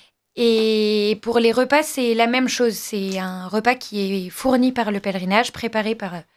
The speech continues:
des bonnes âmes qui s'occupent de ça toute la matinée pour le déjeuner et toute l'après-midi pour le dîner. Donc, tout est prêt, tout est chaud. Mais pour les adultes, effectivement, il faut penser à prendre tout ce qu'il faut pour les trois jours.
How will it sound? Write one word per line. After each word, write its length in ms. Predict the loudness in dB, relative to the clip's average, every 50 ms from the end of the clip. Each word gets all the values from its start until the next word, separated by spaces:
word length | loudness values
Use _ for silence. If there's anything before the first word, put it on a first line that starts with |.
| _ _ _ _ _ _ _ _ _ _
des 60 | -12 -2
bonnes 360 | 2 4 4 4 4 4 4
âmes 220 | 2 2 2 0 -4
qui 100 | -6 -4
s'occupent 360 | -2 -2 -2 -2 -4 -6 -4
de 100 | -4 -4
ça 180 | 0 0 0 0
toute 240 | 0 -4 -12 -6 -2
la 80 | 0 0
matinée 420 | 0 0 -2 0 0 2 2 2
pour 200 | 0 -2 -2 0
le 140 | 2 2 2
déjeuner 520 | 2 2 2 2 0 0 0 0 0 -2
et 60 | -2
toute 200 | -4 -6 -8 -4 -2
l'après-midi 540 | -2 -2 -2 -2 -2 0 0 -2 -4 -6 -10
pour 200 | -12 -12 -10 -8
le 140 | -6 -6 -6
dîner. 400 | -6 -4 -4 -2 -2 -4 -6 _ _ _ _ _ -20 -20 _ _ _ _ _ -4
Donc, 160 | -2 -2 -2
tout 200 | 0 -2 0 2 2
est 60 | 2
prêt, 300 | 0 0 0 0 0 0
tout 240 | -2 -6 -6 -2 2
est 60 | 2 2
chaud. 360 | 2 2 2 2 0 0 -4 _ _ _ _ _ _ _ _ _ -6
Mais 80 | -6 -4
pour 160 | -2 0 2
les 180 | 2 2 4 4
adultes, 320 | 2 2 2 0 -2 -2 -4
effectivement, 480 | -6 -6 -6 -8 -8 -6 -2 -2 -2
il 100 | -2 -4
faut 140 | -6 -10 -10
penser 380 | -8 -6 -6 -6 -4 -4 -4 -4
à 60 | -6
prendre 260 | -6 -6 -4 -4 -4
tout 120 | -4 -6
ce 80 | -10 -12
qu'il 120 | -12 -12 -8
faut 120 | -8 -8
pour 160 | -8 -8 -6
les 120 | -6 -4 -4
trois 200 | -6 -6 -8 -8
jours. 300 | -8 -10 -14 -16 _